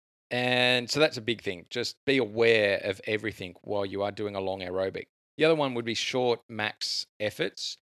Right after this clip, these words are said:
So seven to twenty seconds of absolute max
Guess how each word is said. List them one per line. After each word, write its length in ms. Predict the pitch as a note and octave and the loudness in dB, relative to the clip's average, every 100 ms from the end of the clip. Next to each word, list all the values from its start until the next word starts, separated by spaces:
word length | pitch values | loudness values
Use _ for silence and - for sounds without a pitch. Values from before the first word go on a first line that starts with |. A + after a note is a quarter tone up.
| _ _ | _ _
So 400 | - C3 C3 B2+ - - | -4 -2 0 -4 -8 -2
seven 500 | - D#3 D3+ D3 C#3+ | 0 0 0 -2 -4
to 140 | - | -8
twenty 380 | A2 - B2+ A#2+ | -8 -6 -6 -6
seconds 480 | - A#2+ A#2 A#2 G#2 | -4 -2 -2 -6 -8
of 80 | G2 - | -10 -4
absolute 520 | A#2+ A#2+ B2+ A2+ - | -4 -4 -4 -4 -2
max 320 | A2 - - | -6 -4 -6